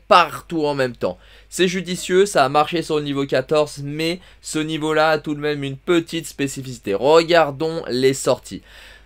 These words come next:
Sur celle-là où il y a le huit, je vais avoir principalement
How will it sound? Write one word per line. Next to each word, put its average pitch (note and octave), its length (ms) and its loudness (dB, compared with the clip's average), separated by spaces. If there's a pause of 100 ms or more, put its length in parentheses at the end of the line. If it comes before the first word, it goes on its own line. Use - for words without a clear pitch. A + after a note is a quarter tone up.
(140)
Sur E3 200 0
celle-là F3 480 8
où D#3+ 120 -2
il D3 120 -2
y D3+ 80 4
a C#3+ 160 6
le C3+ 160 2
huit, D3+ 440 -4
je B2+ 200 -2
vais C#3 260 6
avoir C3 400 2
principalement D#3+ 1040 -2